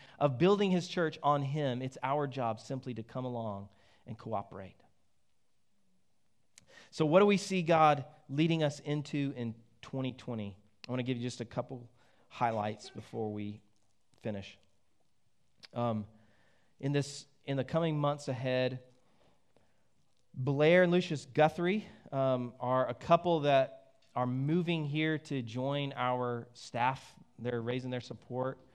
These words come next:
They've come up a handful of times for mission trips, and so a lot of you know who they are. Um, just a, a, a passionate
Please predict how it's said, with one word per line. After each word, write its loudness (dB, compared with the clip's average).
They've -2
come -2
up 0
a -2
handful -4
of -4
times -4
for -10
mission -6
trips, -8
and -10
so -6
a -12
lot 0
of -8
you -8
know 0
who -4
they -2
are. 0
Um, -2
just -10
a, -2
a, -8
a -6
passionate -6